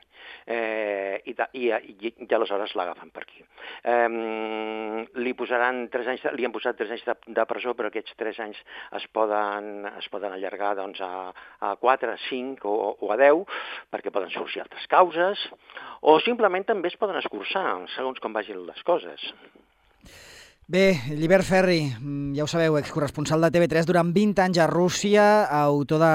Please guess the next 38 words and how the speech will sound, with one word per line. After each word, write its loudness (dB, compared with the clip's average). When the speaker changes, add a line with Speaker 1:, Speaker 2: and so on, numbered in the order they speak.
Speaker 2:
reportatges 2
sobre 2
la 4
realitat 0
postcomunista 2
en 4
el 2
programa 0
Trenta 0
Minuts 2
i 0
també 0
del 2
documental -2
històric 0
Operació 0
Nikolai, 2
que -2
no 0
us -2
deixem -2
de -2
recomanar. -2
Moltíssimes 6
gràcies, 4
Llibert, 4
per 6
atendre 2
una 6
vegada 4
més 2
a 6
la 4
Ràdio 4
Pública 2
de 2
Formentera. 2
Abans 4